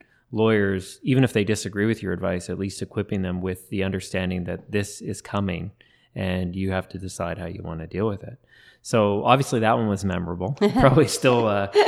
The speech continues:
Speaker 1: some retweets going on as a
Speaker 2: <laughs> I bet there
Speaker 1: result.
Speaker 2: are.
Speaker 1: But actually that, that, um, raises another question that I have for you. Do you find that obviously social media has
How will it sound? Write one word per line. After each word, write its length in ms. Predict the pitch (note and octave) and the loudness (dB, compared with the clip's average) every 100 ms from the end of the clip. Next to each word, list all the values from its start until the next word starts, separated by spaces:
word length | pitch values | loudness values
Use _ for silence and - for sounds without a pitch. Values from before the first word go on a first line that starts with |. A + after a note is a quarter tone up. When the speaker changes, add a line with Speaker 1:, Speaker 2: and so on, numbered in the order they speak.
| - | 2
Speaker 1:
some 220 | - B2+ G#2 | -4 -2 2
retweets 540 | A2 A2 A2+ G2+ - | 0 2 0 0 -2
going 300 | G#2+ G2 F#2+ | -2 -2 -2
on 200 | F#2 F#2+ | -2 2
as 180 | C4 B3 | 2 2
a 20 | |
Speaker 2:
<laughs> 40 | |
I 0 | |
bet 160 | G3 G#3 | 4 4
there 180 | - - | 4 4
Speaker 1:
result. 100 | G3+ | 4
Speaker 2:
are. 120 | F#3+ | 4
Speaker 1:
But 100 | - | 4
actually 240 | - F3+ F3 | 4 4 6
that, 220 | F#3 - | 4 6
that, 260 | C3 D#3 - | 4 4 4
um, 300 | B2 A2+ G#2+ | 2 2 0
raises 220 | A2+ A2 | -2 0
another 260 | G#2+ A2 B2 | 0 2 0
question 540 | - F#2+ F#2 G2+ F#2 | 0 -4 -2 -6 -4
that 120 | F#2+ | -4
I 120 | F#2 | -4
have 260 | F#2+ F#2+ G2 | -4 -4 -6
for 180 | - G#2 | -6 -4
you. 220 | G2 F#2 | -4 -4
Do 100 | F#2 | 0
you 120 | A2 | -2
find 760 | G#2+ - A2 A#2+ B2 B2+ B2 D#3 E3+ | -2 -2 0 2 0 -2 -6 -10 -8
that 500 | A2+ G2+ F#2 - - _ _ _ _ _ _ _ _ _ - - - - | -2 -2 -2 -6 -20 _ _ _ _ _ _ _ _ _ -20 -20 -12 0
obviously 420 | B2+ C#3 - A2 | 2 2 0 -4
social 460 | - B2+ B2 A#2+ | 2 2 2 0
media 680 | G2+ G#2 C3 B2+ F2+ E2+ G2 - | 0 0 2 2 0 -4 -6 -6
has 600 | G#2+ F#2+ F#2 F#2 - | -2 0 -2 -6 -12